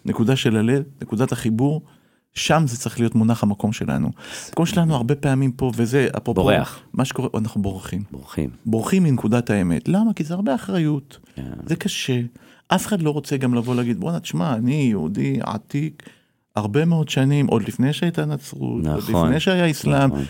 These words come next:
Speaker 1: הנה אני כאן." כאילו, אני סוג של תזכורת לכולם, שהאמת הייתה, או הדת, או מה שזה לא יהיה, כל אחד ואמונתו, הרבה לפני שאתם
Speaker 2: אני לפעמים, כאילו, זה יוצר הרבה קונפליקטים בחברה הישראלית, אבל אני מרגיש לפעמים שאנחנו,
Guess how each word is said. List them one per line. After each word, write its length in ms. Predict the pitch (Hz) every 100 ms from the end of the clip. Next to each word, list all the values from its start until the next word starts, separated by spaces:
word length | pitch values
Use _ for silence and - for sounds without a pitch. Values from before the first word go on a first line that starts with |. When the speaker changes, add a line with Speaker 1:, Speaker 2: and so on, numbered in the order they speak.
| -
Speaker 1:
הנה 300 | 131 175 175
אני 140 | 160
כאן." 220 | 147 151 139 - - _
כאילו, 180 | - 156
אני 120 | 151
סוג 220 | 139 190
של 140 | - 226
תזכורת 640 | 170 131 - 180 240 185
לכולם, 480 | 127 139 147 175 170 - - -
שהאמת 560 | - - 127 131 196 247
הייתה, 380 | 175 170 208 202 - - _ -
או 160 | 127
הדת, 400 | 113 117 190 214
או 40 | 113
מה 120 | 127
שזה 220 | 135 127
לא 140 | 127
יהיה, 140 | 135 170
כל 140 | 127
אחד 140 | 131 139
ואמונתו, 600 | 127 123 117 120 190 233 233 - _ -
הרבה 280 | 151 190 233 233 226
לפני 380 | - 302 - -
שאתם 420 | 254 220 220 208 196 196
Speaker 2:
אני 240 | 180 165 180
לפעמים, 420 | 196 123 123 139
כאילו, 220 | 135 104
זה 120 | 76
יוצר 220 | 80 - 104
הרבה 200 | 90 95
קונפליקטים 480 | 95 - 87 -
בחברה 280 | 73 78 69
הישראלית, 420 | 85 - 73 82
אבל 80 | 78
אני 100 | 71
מרגיש 540 | 73 69 67 98 139 90
לפעמים 720 | - - 71 71 107 135 143
שאנחנו, 840 | - 85 62 78 - - 76 69